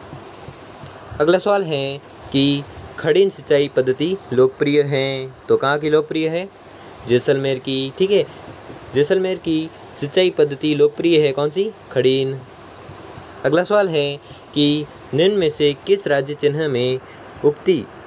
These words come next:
लिखी गई है, "जो दृढ़ राखे धर्म को, ती ही राखे करतार", अर्थात जो, जो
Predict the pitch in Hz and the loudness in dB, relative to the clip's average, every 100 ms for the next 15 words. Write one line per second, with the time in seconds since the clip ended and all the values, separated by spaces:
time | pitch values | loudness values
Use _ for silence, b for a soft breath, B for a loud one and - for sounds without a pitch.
0 | - - - - 123 165 147 139 131 127 | -20 -20 -20 -6 -2 2 2 2 0 -2
1 | 127 123 - - 104 127 160 143 135 127 | -2 -4 -12 -20 -6 2 2 2 -12 -16
2 | 117 131 175 175 143 131 - 135 131 127 | -2 2 2 2 0 0 2 4 4 2
3 | 117 139 165 - 127 127 - B B - | 0 0 0 2 4 4 0 B B -20
4 | - 165 180 185 156 139 - 139 135 127 | 0 2 4 4 2 0 2 2 2 0
5 | 143 135 127 117 135 135 123 160 170 139 | 0 0 0 -6 -2 -2 0 -4 -4 -8
6 | 131 - 117 120 165 190 | -16 -20 -10 2 6 6